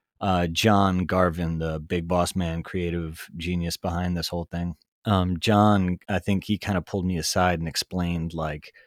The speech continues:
"This is what's gonna be happening, and this is gonna be a major,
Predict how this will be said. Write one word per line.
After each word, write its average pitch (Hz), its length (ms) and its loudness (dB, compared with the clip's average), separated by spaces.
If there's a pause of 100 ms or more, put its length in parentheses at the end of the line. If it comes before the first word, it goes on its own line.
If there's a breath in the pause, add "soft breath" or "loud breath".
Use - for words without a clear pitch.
(400 soft breath)
"This 95 340 0
is 90 160 -4
what's 95 240 -4
gonna 85 180 -4
be 80 140 -4
happening, 80 540 -8
and 82 120 -8
this - 160 -8
is 85 80 -10
gonna 90 180 -6
be 82 140 -6
a 80 60 -4
major, 87 1000 -4